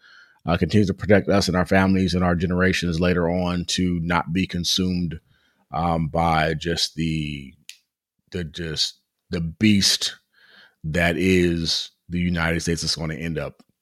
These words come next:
eating itself and killing itself. So that was really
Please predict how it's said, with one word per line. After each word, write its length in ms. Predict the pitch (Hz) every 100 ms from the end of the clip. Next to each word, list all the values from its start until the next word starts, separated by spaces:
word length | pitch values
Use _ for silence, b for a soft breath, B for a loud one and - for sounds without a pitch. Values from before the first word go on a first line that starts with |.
| _
eating 300 | 107 101 85
itself 600 | 80 - - 73 73 - -
and 160 | 73 73
killing 320 | 78 65 60
itself. 400 | - - - -
So 240 | - 65 101 98 _ _ -
that 180 | 76 90
was 140 | 80
really 340 | 90 92 87